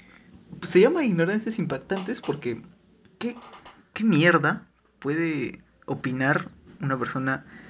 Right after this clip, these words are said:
de dieciséis años y una persona de, ¿cuántos años tienes?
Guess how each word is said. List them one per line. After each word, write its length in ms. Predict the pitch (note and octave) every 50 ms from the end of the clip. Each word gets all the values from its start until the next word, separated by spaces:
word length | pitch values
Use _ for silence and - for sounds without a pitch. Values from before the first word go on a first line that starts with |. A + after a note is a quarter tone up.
| - - - - - _ -
de 600 | - A#2 B2 B2 A#2+ A#2+ A#2+ A#2 A2+ A2 - - - -
dieciséis 540 | B2+ B2+ C3+ C3+ A#2+ - F3 F3 F3 - F3
años 420 | E3+ E3 D3 C#3+ - - - - - - - - - - - - - - - E3
y 40 | E3+
una 160 | E3+ F3 -
persona 720 | - - C3+ - G#3+ - - F3 F3+ E3+ D#3 E3 - - - _ _ _ _ - _ _ _ -
de, 560 | - B2 B2 B2 B2+ B2 B2 B2 A#2 - - - _ _ _ _ _ - _ _ _ _ _
¿cuántos 200 | - - C#3+ - F3+ D#3
años 160 | D3 - -
tienes? 260 | E3+ E3 F#3+ A#4 -